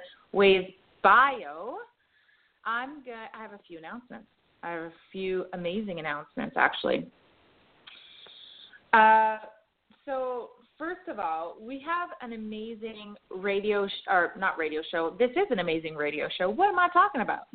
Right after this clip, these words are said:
<laughs> What I mean is we have a really powerful workshop coming up in January, January seventh, two thousand seventeen.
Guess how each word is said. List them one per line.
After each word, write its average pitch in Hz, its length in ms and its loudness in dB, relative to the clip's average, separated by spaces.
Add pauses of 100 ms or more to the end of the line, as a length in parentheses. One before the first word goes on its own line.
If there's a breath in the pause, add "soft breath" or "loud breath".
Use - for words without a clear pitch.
(140)
<laughs> 185 160 -8 (160)
What 226 160 4
I 226 100 4
mean 262 240 -2
is 156 200 -6 (540 loud breath)
we 262 220 6
have 220 320 4
a 277 120 4
really 220 420 0 (140)
powerful 208 500 2
workshop 196 580 4
coming 208 540 -2 (480 soft breath)
up 175 360 4
in 190 180 -14
January, 156 560 -10
January 226 500 -6
seventh, 196 300 -6 (220)
two 208 320 -6
thousand 175 500 -2
seventeen. 160 840 -6